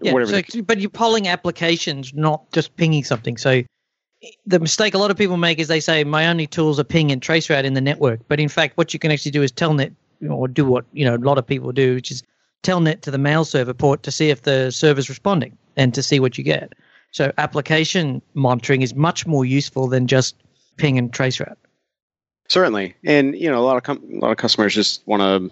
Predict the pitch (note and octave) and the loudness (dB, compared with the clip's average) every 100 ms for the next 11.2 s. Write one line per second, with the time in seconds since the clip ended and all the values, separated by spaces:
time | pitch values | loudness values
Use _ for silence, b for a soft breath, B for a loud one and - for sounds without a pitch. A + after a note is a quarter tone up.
0 | _ _ _ - G2 F#2 G#2 - E2 D2+ | _ _ _ -4 0 2 0 0 -2 -2
1 | - _ - - E2+ - F2+ G#2+ A2 A2+ | -10 _ -12 -6 -6 -2 0 2 2 2
2 | A2 G#2+ C#3 B2+ A#2+ B2 A2 G#2 G2+ G2 | 0 -2 -2 -2 0 0 0 0 0 0
3 | G#2 G2 F#2+ F#2 F2 F2 F2 F2 - _ | 0 0 2 0 0 0 0 -2 -6 _
4 | _ _ - F#2+ F2+ E2+ E2+ - - F2 | _ _ -6 0 2 2 -2 -2 -2 0
5 | G2+ - A2 - G#2 G2 G2+ F2 - _ | -2 0 -2 0 0 2 0 -2 -6 _
6 | _ _ - E3 C#3+ D3+ C#3+ D#3 C3+ C3+ | _ _ -6 -2 0 0 0 0 2 0
7 | B2+ C#3 A#2+ B2 A#2 C3 B2+ - B2+ B2+ | 0 -2 0 0 0 -2 -2 0 2 2
8 | - A2 G2+ F#2+ F2+ F2 - _ _ _ | 2 2 2 0 -4 -8 -16 _ _ _
9 | - A2+ G2+ - G#2+ E2+ D#2 G#2 F2+ - | -4 -4 -2 0 0 0 0 0 0 -4
10 | F#2 F2 E2+ F2 F2+ F2+ G2 F2+ F2+ F2+ | -4 0 2 2 0 0 0 0 0 -2
11 | F2+ F2 | -2 -4